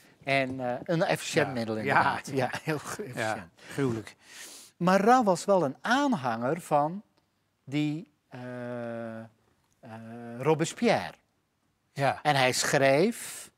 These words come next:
Speaker 1: veel, hè. Je zit ook, je kijkt ook al van, "Goh, wat
Speaker 2: Ja.
Speaker 1: staat er al
Speaker 2: Ja.
Speaker 1: allemaal?" Hij
Speaker 2: Ja,
Speaker 1: was dus ook
Speaker 2: Juillet.
Speaker 1: journalist,
Speaker 2: Ja.
Speaker 1: diplomaat.
Speaker 2: Ja.
Speaker 1: En, eh,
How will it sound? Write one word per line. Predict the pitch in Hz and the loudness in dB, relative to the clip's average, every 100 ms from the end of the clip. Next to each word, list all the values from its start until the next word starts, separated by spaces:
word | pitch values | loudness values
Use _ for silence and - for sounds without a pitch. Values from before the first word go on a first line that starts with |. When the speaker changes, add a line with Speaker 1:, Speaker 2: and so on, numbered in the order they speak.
| _ _ - | _ _ -10
Speaker 1:
veel, | - 170 190 | 2 4 6
hè. | 160 | 4
Je | 190 139 | 4 2
zit | - 147 | 0 -6
ook, | 143 165 | -6 -6
je | 139 131 131 131 127 - | -6 -4 -4 -4 -6 -6
kijkt | 135 139 170 | -6 -4 -6
ook | 151 | -4
al | 139 | -4
van, | 135 | -6
"Goh, | - 147 | -12 -4
wat | 135 | 2
Speaker 2:
Ja. | 139 | 2
Speaker 1:
staat | - 143 147 - | 2 -2 -2 -4
er | 143 | -6
al | 139 | -2
Speaker 2:
Ja. | 139 131 | 2 2
Speaker 1:
allemaal?" | 139 143 151 - - - - - - | 2 0 -2 -6 -18 -20 -20 -12 2
Hij | 165 | 4
Speaker 2:
Ja, | |
Speaker 1:
was | 170 180 | 6 4
dus | 185 170 | 4 6
ook | |
Speaker 2:
Juillet. | 156 156 | 6 8
Speaker 1:
journalist, | 175 143 139 156 233 - 143 | 8 6 6 4 2 -2 -4
Speaker 2:
Ja. | 123 - _ | -6 -6 _
Speaker 1:
diplomaat. | - 131 - 131 117 123 151 233 247 | -6 -4 -2 -2 0 -2 -2 -4 -6
Speaker 2:
Ja. | 117 107 - _ _ _ _ - - - - _ | -8 -10 -16 _ _ _ _ -20 -16 -16 -20 _
Speaker 1:
En, | 170 165 165 165 165 190 | 4 6 8 6 2 -2
eh, | - | -4